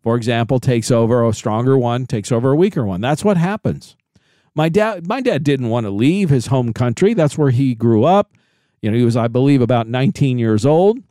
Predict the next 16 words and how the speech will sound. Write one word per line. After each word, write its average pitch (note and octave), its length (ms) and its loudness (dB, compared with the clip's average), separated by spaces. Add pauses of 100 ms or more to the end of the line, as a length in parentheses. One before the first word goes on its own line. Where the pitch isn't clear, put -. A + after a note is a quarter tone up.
(200)
lived C3 180 0
his A#2+ 140 -2
whole B2 200 2
life. D3 300 2
That C3+ 140 0
was B2+ 180 0
his C3 200 0
home. F#3 420 2 (680)
But E3 100 2
he, E3 260 -2 (320)
again, D3+ 420 0
he C3+ 180 2
would C#3+ 180 2
be C#3 160 2
either C3+ 480 2 (600)
killed G3+ 420 4